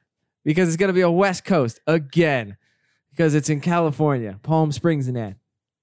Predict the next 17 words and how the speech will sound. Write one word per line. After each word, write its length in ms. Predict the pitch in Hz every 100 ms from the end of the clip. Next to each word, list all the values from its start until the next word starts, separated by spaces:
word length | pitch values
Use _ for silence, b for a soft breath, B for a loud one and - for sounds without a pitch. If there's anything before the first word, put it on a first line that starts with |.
| _ _ _ _ _ _ _ _
And, 220 | 196 202 202
uh, 300 | 196 196 165
to 80 | 185
top 280 | 180 262 269
it 80 | 196
off, 380 | 233 208 - - _ _ _ _
we 160 | 170 185
also 460 | 180 233 220 202
have, 380 | 170 165 156 143 139
uh, 300 | 135 131 135 _
Disney 320 | 143 175 156
Japan 440 | 135 135 190 220 180
to 80 |
worry 240 | 135 120 117
about 260 | 113 120
as 180 | 107 113
well. 460 | 117 156 117 95